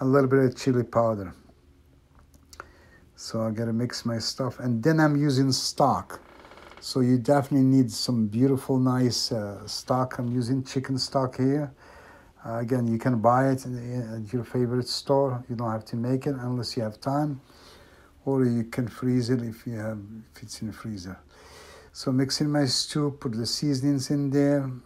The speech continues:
and I'm gonna add the carrots as well. I bought some baby carrots, colorful, a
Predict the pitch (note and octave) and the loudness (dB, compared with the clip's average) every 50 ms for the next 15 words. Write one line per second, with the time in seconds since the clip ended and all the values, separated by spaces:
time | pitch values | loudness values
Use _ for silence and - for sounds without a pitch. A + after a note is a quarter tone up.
0 | - _ - - - - B2+ B2+ C3 B2+ B2 B2+ C#3 C#3 C3 C#3 C#3+ C3+ B2+ A#2+ | -14 _ -14 -14 -10 -6 -2 0 0 0 2 2 0 2 4 4 4 4 2 0
1 | A#2 - - C#3 C#3 C3+ C3+ B2+ - - C3+ A#2 G#2+ A2 A#2 B2+ B2+ A#2+ A2 G2+ | -4 0 2 2 2 2 0 -2 -2 -2 -2 -2 -2 -2 0 2 2 2 0 -2
2 | - - - - - - - - - - - - A2+ A2 C3 B2+ - - - C#3 | -6 -12 -20 -20 -20 -20 -20 -20 -20 -20 -16 -14 -4 -4 -2 -2 -2 -2 0 0
3 | B2+ A2+ B2 C3 C3+ B2+ C#3 C3 - C#3+ C#3+ D3 E3 D#3+ - - - - - - | 2 2 4 4 4 4 2 0 2 2 2 2 2 -2 -4 -8 -8 -8 -8 -12
4 | - - _ - _ _ - - - - - - - - _ _ _ _ - - | -18 -20 _ -20 _ _ -20 -20 -20 -20 -20 -20 -20 -20 _ _ _ _ -6 -4
5 | B2 B2+ C3+ C3 B2 - - - C#3+ C#3 C#3 C#3 C3+ C3 B2+ A#2+ A#2 | -2 -2 -2 -2 -4 -6 -4 -4 -2 -2 -2 -4 -6 -8 -8 -10 -12